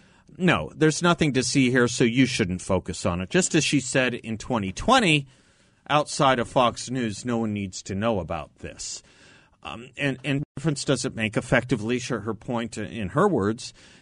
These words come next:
is, what do Hunter Biden's business dealings have to do with the president of the United States? Are you kidding me?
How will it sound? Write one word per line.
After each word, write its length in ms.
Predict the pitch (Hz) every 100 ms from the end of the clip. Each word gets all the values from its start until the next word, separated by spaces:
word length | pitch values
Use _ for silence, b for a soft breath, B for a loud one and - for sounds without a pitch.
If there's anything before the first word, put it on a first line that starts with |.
| b -
is, 380 | 123 113 107
what 520 | 107 104 110 110 139 -
do 160 | 131
Hunter 300 | 120 147 127
Biden's 480 | 95 123 120 113 101
business 480 | 123 120 117 104 -
dealings 480 | 110 104 101 95 -
have 220 | 104 98
to 80 | 95
do 180 | 110
with 140 | 98 -
the 60 |
president 420 | 107 120 101 104 98
of 40 |
the 60 | 98
United 400 | 98 98 98 -
States? 280 | 123 107
Are 120 | 131 127
you 160 | 113
kidding 340 | 107 165 160 143
me? 240 | 147 139